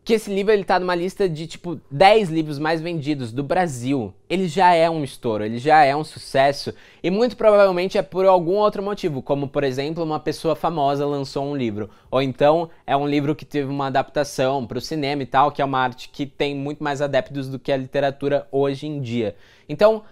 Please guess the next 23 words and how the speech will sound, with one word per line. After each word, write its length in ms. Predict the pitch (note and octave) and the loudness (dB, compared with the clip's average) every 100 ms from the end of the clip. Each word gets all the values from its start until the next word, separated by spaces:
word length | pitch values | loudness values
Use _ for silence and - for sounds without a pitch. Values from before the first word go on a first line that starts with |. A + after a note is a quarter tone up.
| _ - | _ -2
já 180 | F#3+ | 0
tá 240 | G3+ A#3 B3 | 2 4 4
acontecendo 640 | B3 F3+ B2+ A#2+ - A2 | 4 -4 -4 -6 -4 -4
esse 180 | G#2+ - | -6 -8
processo, 460 | - A2+ - F#2+ - | -8 -6 -4 -6 -2
sabe? 280 | C3 A#2 | -2 0
E 40 | B2+ | 0
ele 140 | D3 | 0
ia 80 | E3 | 0
acontecer 340 | E3 E3 D#3 | -2 -6 -6
de 80 | D#3 | -8
qualquer 300 | D3 D3+ F3+ | -4 -6 -6
forma. 580 | - - C#3+ B2 G#2+ F#2 - | -8 0 2 2 0 -10 -6
Mas 180 | E3+ F#3+ | 0 0
existem 460 | G3+ G3 A#3 A3+ G3+ | 0 -2 -2 -2 -2
livros, 800 | B2 C#3 F#3 A2+ A2 G2 - - | 0 0 0 -2 -6 -10 -14 -10
a 80 | B2 | -8
gente 240 | B2 D3 | -6 -8
pode 280 | - C3+ A#2+ | -2 0 0
pegar 240 | - A2 A2 | -2 -2 -2
esses 240 | G#2+ F#2+ | -4 -8
mais 200 | G2+ G#2 | -6 -6
vendidos, 600 | G#2+ B2+ A2+ A#2+ D#3+ - | -6 -8 -8 -8 -8 -12